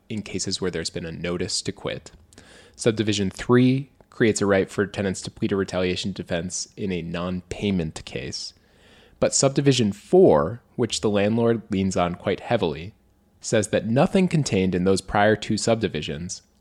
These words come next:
limits the right of a landlord to terminate a tenancy for a violation by the tenant of a lawful material provision of the lease.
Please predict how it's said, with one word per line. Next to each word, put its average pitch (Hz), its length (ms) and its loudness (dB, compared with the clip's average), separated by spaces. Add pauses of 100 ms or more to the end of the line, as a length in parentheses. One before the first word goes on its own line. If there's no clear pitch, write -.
limits 131 380 2
the 160 100 0
right 98 320 4
of 107 140 -4
a 104 40 4
landlord 85 520 -2
to 117 100 -4
terminate 156 600 2
a 127 60 -2
tenancy 85 640 -2
for 107 180 0
a 92 60 2
violation 92 680 0 (120)
by 98 100 0
the 107 100 -4
tenant 85 380 -6 (140)
of 101 100 -8
a 90 80 -2
lawful 90 460 -2
material 92 420 -2
provision 85 560 -8 (160)
of 90 240 -4
the 78 100 -10
lease. - 440 -8